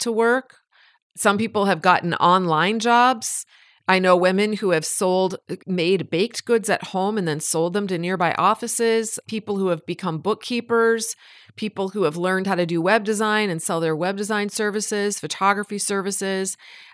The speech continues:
I made and sold cold processed soap from home and made money, transcription services, tutoring, daycare. If you do a Google search for jobs you can do at home,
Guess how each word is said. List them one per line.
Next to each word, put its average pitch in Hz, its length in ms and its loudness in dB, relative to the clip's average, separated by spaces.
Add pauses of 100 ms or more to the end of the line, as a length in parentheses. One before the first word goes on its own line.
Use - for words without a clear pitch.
I 202 180 6
made 220 260 4
and 202 140 -2
sold 196 340 0
cold 196 320 -4
processed 202 480 -2
soap 180 240 0
from 202 200 -4
home 208 320 0
and 185 160 -2
made 185 180 0
money, 190 420 -2 (400)
transcription 208 640 -2
services, 196 720 -2
tutoring, 220 880 0
daycare. 196 800 0 (380)
If 220 120 -4
you 240 60 0
do 247 200 4
a 240 60 8
Google 226 300 0
search 254 340 0
for 254 140 -4
jobs 233 560 2
you 214 220 -4
can 214 260 -2
do 208 200 2
at 190 160 2
home, 226 500 0